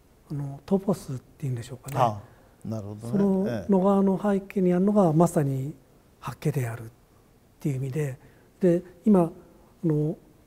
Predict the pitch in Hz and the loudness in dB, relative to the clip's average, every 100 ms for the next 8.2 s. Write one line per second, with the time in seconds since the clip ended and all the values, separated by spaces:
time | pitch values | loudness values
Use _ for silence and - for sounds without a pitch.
0 | 180 170 165 180 156 - 220 - 165 156 | 4 4 4 2 0 2 2 4 4 4
1 | 156 127 117 127 131 139 135 - - _ | 2 0 -2 -4 -6 -8 -10 -16 -20 _
2 | - 202 202 185 165 - 156 160 - 160 | -2 2 4 4 2 0 0 0 0 0
3 | 131 - 139 151 165 202 196 196 196 190 | -2 -6 -2 0 2 2 2 2 2 2
4 | 190 135 127 123 98 - - _ _ 180 | 2 0 -4 -6 -6 -12 -20 _ _ 4
5 | 175 180 185 175 185 185 170 - 143 135 | 6 6 6 4 4 4 4 2 -4 2
6 | 135 123 160 127 - 113 160 - 123 180 | 2 4 2 2 0 -6 -8 -6 0 0
7 | 170 170 - 180 165 165 147 - - 135 | 2 0 0 -2 0 0 -2 -6 -10 -10
8 | 127 | -10